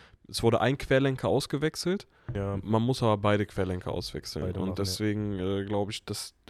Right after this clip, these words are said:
Speaker 1: auch die Kupplung, also die, die, äh, Radkupplung, Lenkkupplung ausgetauscht werden muss und nochmal der andere Querlenker. Und, äh,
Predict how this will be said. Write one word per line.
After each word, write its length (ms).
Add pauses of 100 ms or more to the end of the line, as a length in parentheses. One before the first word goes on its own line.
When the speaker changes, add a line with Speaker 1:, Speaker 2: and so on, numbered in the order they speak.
Speaker 1:
auch 160
die 120
Kupplung, 640 (140)
also 200 (180)
die, 120
die, 280
äh, 380 (880)
Radkupplung, 720 (760)
Lenkkupplung 880 (220)
ausgetauscht 560
werden 160
muss 180
und 280
nochmal 260
der 140
andere 220
Querlenker. 600 (960)
Und, 520
äh, 300